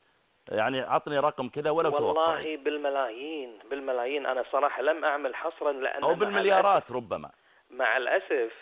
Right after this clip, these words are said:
Speaker 2: أنت هذا الحقيقة السؤال ذو شجون، لأن هناك أوقاف ضائعة، أوقاف مغتصبة، أوقاف غير محصاة،
Speaker 1: مم.
Speaker 2: فصراحة سؤال ذو شجون، لكنها بالملايين أو حتى بالمليارات مثل ما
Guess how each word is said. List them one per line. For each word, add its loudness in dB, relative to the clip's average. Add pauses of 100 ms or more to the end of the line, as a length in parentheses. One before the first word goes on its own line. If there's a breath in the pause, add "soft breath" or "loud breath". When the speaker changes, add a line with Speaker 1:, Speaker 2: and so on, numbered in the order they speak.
(140)
Speaker 2:
أنت -8
هذا 2
الحقيقة -2 (100)
السؤال 0
ذو -4
شجون، -8
لأن -4
هناك -2
أوقاف -4
ضائعة، -4
أوقاف -6
مغتصبة، -6 (720 soft breath)
أوقاف 0
غير -2
محصاة، -4
Speaker 1:
مم. -6
Speaker 2:
فصراحة -2
سؤال 0
ذو -6
شجون، -6 (380 soft breath)
لكنها 2
بالملايين 0
أو 4
حتى 0
بالمليارات 2
مثل -6
ما 0